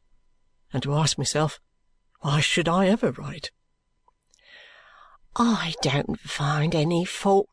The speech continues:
child, but not to ease my mind, George. Not a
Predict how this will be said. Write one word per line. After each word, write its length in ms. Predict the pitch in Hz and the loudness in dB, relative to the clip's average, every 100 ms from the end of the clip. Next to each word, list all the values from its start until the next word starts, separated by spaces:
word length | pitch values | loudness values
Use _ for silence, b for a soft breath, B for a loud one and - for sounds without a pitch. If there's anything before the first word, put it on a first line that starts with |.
| - | -6
child, 600 | - 226 254 262 254 - B B B B B B B B B - | -2 0 0 -2 -6 -12 B B B B B B B B B -2
but 160 | - | 0
not 220 | 226 208 - _ _ _ | 4 2 0 _ _ _
to 160 | - - | -6 0
ease 340 | 196 165 147 | 0 0 -6
my 180 | 156 147 | -4 -2
mind, 480 | 156 175 165 170 147 | 0 2 2 2 0
George. 540 | - 143 143 220 - - _ _ _ _ _ _ _ | 0 -2 -2 -2 -4 -8 _ _ _ _ _ _ _
Not 180 | 330 302 | 0 0
a 180 | 247 196 | 0 -2